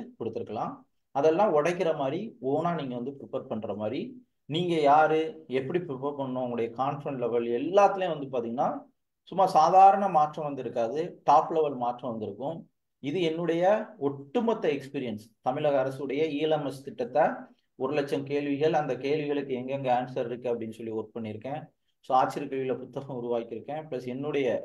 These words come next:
அஹ், அனுபவங்கள் எல்லாத்தையும் ப்ராப்பரா plan பண்ணி வந்து கொடுக்க போறேன் வந்து பார்த்துக்கோங்க. விருப்பப்படுறவங்க மனசார, எதுவும் கஷ்டப்பட்டு நீங்க எதுவுமே வந்து பண்ணக்கூடாது, மனசார இது பண்ணிக்கலாம். மத்தவங்க,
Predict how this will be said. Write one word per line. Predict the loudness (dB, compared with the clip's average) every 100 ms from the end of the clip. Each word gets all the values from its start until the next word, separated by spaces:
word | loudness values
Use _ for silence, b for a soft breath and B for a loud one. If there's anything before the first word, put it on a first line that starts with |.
| -6
அஹ், | -6 -4 -4 -6
அனுபவங்கள் | -8 -6 -4 -2 -2 -2 -2
எல்லாத்தையும் | -2 2 2 2 -4 -4 -8 _ _ _ _ 2
ப்ராப்பரா | 4 4 2 4 4
plan | 4 2 2
பண்ணி | -4 -6
வந்து | -8 -8
கொடுக்க | -6 -8
போறேன் | -8 -8
வந்து | -10 -10
பார்த்துக்கோங்க. | -12 -12 -14 -10 -8 -4
விருப்பப்படுறவங்க | -2 -2 -2 0 0 0 0 0 -2 -4 -14 _ _ -2
மனசார, | 0 2 4 4 6 2 0
எதுவும் | -8 -6
கஷ்டப்பட்டு | -6 -6 -8 -6 -8
நீங்க | -8 -6
எதுவுமே | -6 -6 -8
வந்து | -10 -10
பண்ணக்கூடாது, | -10 -10 -8 -6 -4 -6 -8 _ _ -4
மனசார | 0 2 4 4
இது | 4 -4
பண்ணிக்கலாம். | -10 -10 -6 -6 -6
மத்தவங்க, | -8 -2 2 2 2